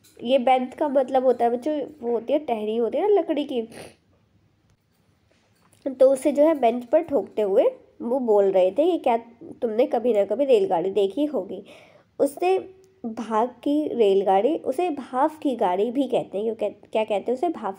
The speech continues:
की गाड़ी, क्योंकि उसका यंत्र भाव की शक्ति से चलता है। भाव का मतलब पानी से निकलती भाप से है।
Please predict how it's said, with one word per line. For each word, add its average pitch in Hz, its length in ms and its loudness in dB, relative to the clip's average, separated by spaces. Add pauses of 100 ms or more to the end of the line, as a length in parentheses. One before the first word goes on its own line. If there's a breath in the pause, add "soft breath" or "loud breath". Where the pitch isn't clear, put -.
की 302 100 -2
गाड़ी, 185 320 0 (380 loud breath)
क्योंकि 349 460 2 (160 loud breath)
उसका 311 440 0 (180)
यंत्र 247 460 2
भाव 226 380 -6 (120)
की 330 100 4
शक्ति 254 360 -4
से 277 120 0
चलता 226 340 2
है। 196 280 -8
भाव 220 260 -10 (100)
का 320 100 0
मतलब 311 340 0 (100)
पानी 226 340 -2
से 330 140 -4
निकलती 254 600 -4 (460 loud breath)
भाप 226 460 -4
से 233 120 4
है। 214 280 -8